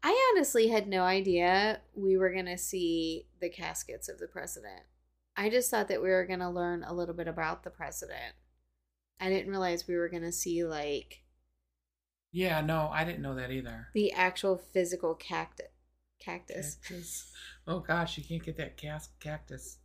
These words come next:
Speaker 2: Oh, jeez.
Speaker 1: <laughs> Casket.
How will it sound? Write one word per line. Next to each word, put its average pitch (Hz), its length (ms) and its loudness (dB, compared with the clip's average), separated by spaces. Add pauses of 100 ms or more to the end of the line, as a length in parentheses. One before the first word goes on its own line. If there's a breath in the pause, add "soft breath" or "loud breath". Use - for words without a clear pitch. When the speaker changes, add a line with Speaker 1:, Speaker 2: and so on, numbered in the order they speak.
(100)
Speaker 2:
Oh, 135 160 -14
jeez. 440 1400 4
Speaker 1:
<laughs> - 60 -20
Casket. 214 920 6